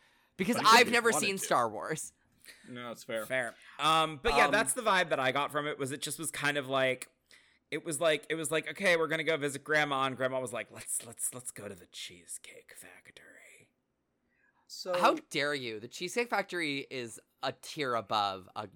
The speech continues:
Speaker 1: okay restaurant.
Speaker 3: Oh, but, like, that's what I mean, is that it's like, it's, or, like, it's like a, it's like a nice Italian restaurant, but it's not, like, the best Italian restaurant.
Speaker 1: Buca di Beppo's.
Speaker 3: Anyways.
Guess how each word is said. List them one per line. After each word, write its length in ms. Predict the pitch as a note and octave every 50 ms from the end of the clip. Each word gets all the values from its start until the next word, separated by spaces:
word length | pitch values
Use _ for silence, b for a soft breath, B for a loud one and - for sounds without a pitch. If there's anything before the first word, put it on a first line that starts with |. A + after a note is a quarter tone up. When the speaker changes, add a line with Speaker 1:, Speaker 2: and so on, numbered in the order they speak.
| F#2+ -
Speaker 1:
okay 500 | A2+ G#2+ G2+ - - - - G2 F#2+ G2 F#2
restaurant. 680 | F#2+ G2+ G#2 - - - - A#1+ C#2+ F2 D#2 A2+ A2 b b b b b b b _ _ _ -
Speaker 3:
Oh, 100 | B3+ B3 - - _ G3+ F3+ -
but, 160 | C#4+ C4+ A#3
like, 360 | C4 B3 A#3 - - - - _ -
that's 300 | G3 A3+ C4 B3+ - C4+
what 80 | B3+ A#3
I 100 | G#3+ G3
mean, 220 | F3+ E3 C#3 A#2+
is 120 | A#2+ B2 C#3
that 100 | F3 F3
it's 140 | F3 -
like, 160 | F#3+ F3 F3 -
it's, 200 | F3+ E3+ - - - -
or, 100 | - G#3+
like, 200 | A#3 A#3+ A#3 A3+
it's 120 | A3 A3 B3
like 120 | A#3+ -
a, 160 | A3+ F#3+ D#3+ - _ _ D#3
it's 120 | D3+ -
like 140 | G3+ - F3
a 60 | D3+
nice 640 | C#3+ B2+ A#2+ A#2+ A#2+ A#2 A#2 A#2+ B2 - - - - -
Italian 540 | C3 - - C3 B2+ B2+ C3 B2+ B2+ B2+
restaurant, 680 | B2+ B2+ B2+ B2+ - - B2+ B2+ B2+ B2 B2 B2+ B2 - -
but 80 | - A#2
it's 100 | - -
not, 80 | B2 A#2
like, 120 | B2 - - _ -
the 100 | A2+ G2
best 440 | - - G2+ G#2 G#2+ - - - A2
Italian 440 | - - B2+ B2 A#2+ B2 A#2+ B2 B2
restaurant. 380 | B2+ B2 - - - A#2+ - B3
Speaker 1:
Buca 160 | - - G#3
di 80 | D#3
Beppo's. 140 | C#3+ E3 C#3+ -
Speaker 3:
Anyways. 500 | B2+ B2+ A#2+ A2 G2+ G2+ G#2 - -